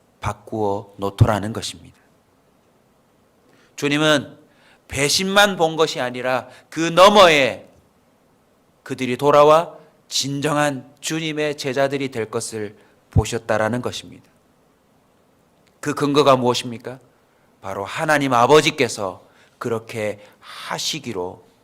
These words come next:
아들과 더불어 약속하지 않으셨습니까? 지금은 이들이 연약하여 사탄이 주는 생각에 휘휘 넘어가 버리지만 내가 이들을 향한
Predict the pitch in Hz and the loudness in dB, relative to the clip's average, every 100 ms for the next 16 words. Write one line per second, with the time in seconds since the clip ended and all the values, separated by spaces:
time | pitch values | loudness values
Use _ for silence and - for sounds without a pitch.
0 | _ _ _ _ 120 139 139 127 120 113 | _ _ _ _ -6 -4 -2 -2 -2 -2
1 | 107 107 98 104 131 - 135 127 123 104 | -6 -6 -6 -6 -8 -8 -8 -8 -10 -12
2 | 107 104 - 107 - _ _ _ _ _ | -12 -12 -12 -16 -20 _ _ _ _ _
3 | _ _ _ _ _ _ _ _ - 165 | _ _ _ _ _ _ _ _ -6 -2
4 | 175 175 170 175 180 175 175 151 - - | 0 0 0 0 0 2 2 2 -4 -10
5 | 123 147 160 165 - 156 143 139 - - | -2 0 2 0 -2 0 0 0 -4 -14
6 | - 175 - 190 165 170 165 165 175 160 | -10 -8 -4 -4 -4 -6 -6 -8 -4 -2
7 | 147 131 127 107 - _ _ _ _ _ | -2 -2 -2 -4 -16 _ _ _ _ _
8 | _ _ _ - - 196 202 190 - 202 | _ _ _ -8 -4 0 0 -2 0 2
9 | 190 180 185 156 143 151 143 - 120 107 | 4 4 4 4 4 2 0 -4 -8 -8
10 | 107 107 _ _ _ _ _ _ _ _ | -8 -14 _ _ _ _ _ _ _ _
11 | _ _ _ _ 127 143 156 165 170 160 | _ _ _ _ 2 6 8 8 4 4
12 | 147 151 151 | 4 4 2